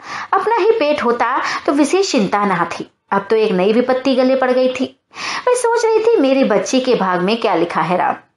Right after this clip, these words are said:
चिंता में नींद कब आती है। निर्मला चारपाई पर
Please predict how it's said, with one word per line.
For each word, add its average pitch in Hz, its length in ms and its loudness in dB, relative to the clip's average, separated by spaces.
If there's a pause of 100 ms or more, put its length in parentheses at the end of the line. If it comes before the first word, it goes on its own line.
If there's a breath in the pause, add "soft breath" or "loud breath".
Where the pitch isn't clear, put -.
(720 loud breath)
चिंता 415 360 2
में 494 160 0
नींद 247 300 2
कब 185 120 0
आती 175 280 0
है। 180 300 -2
निर्मला 196 340 0
चारपाई 175 580 0
पर 233 280 0